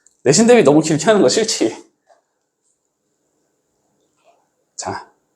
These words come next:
잠깐만 볼게. 여기 우리, 우리 기존반 애들은 괜찮겠지만 여기는 혹시 개념 어떠니?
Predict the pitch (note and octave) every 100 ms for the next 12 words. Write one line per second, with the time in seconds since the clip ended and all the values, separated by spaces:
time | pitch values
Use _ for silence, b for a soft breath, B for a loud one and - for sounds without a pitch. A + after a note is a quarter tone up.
0 | _ _ _ _ - G#2+ G2+ F2+ D3+ B2
1 | B2+ E3+ C4 A#3 A2+ C3+ E3+ C#3 E3 F3
2 | E3+ D3+ E3 E3 C#3 C#3+ C3+ B2 C3+ B2+
3 | A#2+ G#2 B2 D3+ E3+ C#3+ D3 D3 C#4+ -
4 | - G3 - G#3 - B2 D3 D#3 D#3 D3
5 | - - A2+ - -